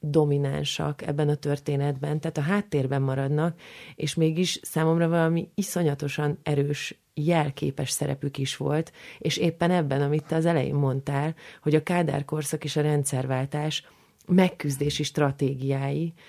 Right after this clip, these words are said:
hogy ott van az édesanyja Györgynek, aki mindent, ö, kibírunk, mindent elhallgatunk, és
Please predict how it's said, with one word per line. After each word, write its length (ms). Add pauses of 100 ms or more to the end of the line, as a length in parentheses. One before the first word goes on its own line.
(240)
hogy 120
ott 160
van 100
az 120
édesanyja 600
Györgynek, 580
aki 400 (640)
mindent, 680
ö, 100 (240)
kibírunk, 500
mindent 360
elhallgatunk, 920
és 420